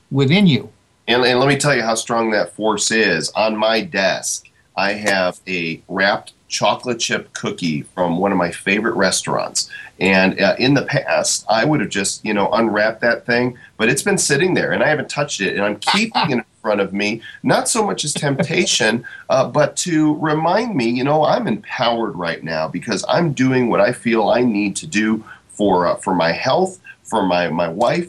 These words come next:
Speaker 2: my kids, my grandchildren one day, and, and for those that, um, uh, to, to be able to do my calling, to be able to go out and be my best and speak and teach and pour into others.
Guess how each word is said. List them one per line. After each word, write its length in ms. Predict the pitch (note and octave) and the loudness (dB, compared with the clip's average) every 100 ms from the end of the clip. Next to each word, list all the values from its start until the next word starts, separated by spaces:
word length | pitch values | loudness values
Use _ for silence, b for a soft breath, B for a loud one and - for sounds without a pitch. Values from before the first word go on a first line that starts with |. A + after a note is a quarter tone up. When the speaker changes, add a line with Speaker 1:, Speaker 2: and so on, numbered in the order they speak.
| - | -6
Speaker 2:
my 160 | F2+ F2 | -6 -6
kids, 580 | - - D#3+ F3+ - - | -8 -6 -2 -2 -2 -2
my 180 | G2 | -2
grandchildren 880 | E2+ E2 G2+ A2+ C#3+ D#3+ D#3 D3+ D3+ | -2 -4 0 2 0 0 -2 -2 0
one 240 | D3+ D#3 D3+ | 2 2 2
day, 320 | D#3 D#3 D#3+ B B - | 2 2 -2 B B 0
and, 260 | A2 G#2+ | 2 4
and 240 | A#2+ A#2 A2+ | 2 0 0
for 240 | A#2+ A#2+ | 0 0
those 480 | G#2 B2 D3+ D#3+ A2+ | 2 2 2 2 2
that, 380 | B2 B2 A#2+ A2+ | 2 2 2 0
um, 320 | G#2+ G2+ G2+ B B | 2 2 -2 B B
uh, 160 | - F2 | -8 -6
to, 220 | - - | -4 -4
to 140 | - C3+ | -2 0
be 80 | |
able 180 | E3 F3 | 2 2
to 60 | D3+ | 0
do 140 | D3+ | 0
my 200 | D3+ D3+ | 2 0
calling, 560 | D3 - F3 G3+ E2 C2 | 0 0 2 2 0 -4
to 80 | F#2 | -6
be 100 | A#2 | -6
able 180 | C3+ | -4
to 60 | A#2 | -4
go 220 | G#2 B2+ | -2 2
out 180 | D3+ D3+ | 2 2
and 120 | F#3+ | -4
be 160 | A#2+ D3 | -4 0
my 240 | C3+ B2+ | 2 0
best 420 | A#2+ B2 C#3+ - | 2 0 0 -4
and 100 | F2 | -6
speak 360 | - - C3 C3 | -8 -2 -2 -2
and 120 | G#2 | -6
teach 300 | - B2+ B2+ | 0 0 0
and 140 | G#2 G2 | -4 -4
pour 320 | C#3 C3 B2 | 0 2 2
into 200 | A2+ - | 2 2
others. 460 | E3+ F3 D#2+ E2 | 2 0 -2 -4